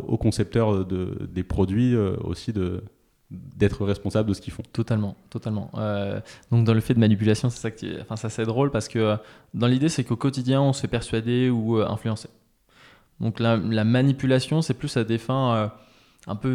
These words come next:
Speaker 2: néfastes, on va dire. Euh, que, tu vois, c'est, c'est... en France, surtout quand on entend manipuler, c'est mauvais.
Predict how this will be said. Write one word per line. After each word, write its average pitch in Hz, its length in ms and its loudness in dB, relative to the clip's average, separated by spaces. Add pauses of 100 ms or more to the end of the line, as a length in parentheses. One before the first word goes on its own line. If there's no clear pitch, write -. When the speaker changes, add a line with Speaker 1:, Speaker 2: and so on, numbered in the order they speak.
Speaker 2:
néfastes, 120 600 0
on 98 40 -10
va 92 80 -6
dire. 95 200 -6
Euh, 90 260 -4
que, 98 120 -8
tu 98 100 -10
vois, 135 120 -2
c'est, 117 160 -4
c'est... - 340 -12
en 117 140 -2
France, 160 360 -2
surtout 151 280 -4
quand 123 120 -2
on 117 80 0
entend 110 240 -2
manipuler, 135 720 0 (400)
c'est - 160 -4
mauvais. 113 300 2